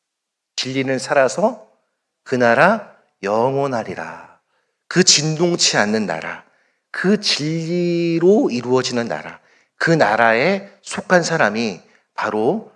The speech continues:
저와 여러분들입니다. 예수님은 진리십니다. 길이십니다.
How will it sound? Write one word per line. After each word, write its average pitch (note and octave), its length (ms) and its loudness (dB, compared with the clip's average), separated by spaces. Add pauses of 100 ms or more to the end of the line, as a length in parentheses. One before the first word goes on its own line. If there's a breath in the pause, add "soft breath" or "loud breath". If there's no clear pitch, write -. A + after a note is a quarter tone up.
(160)
저와 G#2 600 -2 (220)
여러분들입니다. G2+ 840 -8 (680)
예수님은 D#3+ 460 2
진리십니다. C#3 1000 -2 (260)
길이십니다. C#3 920 2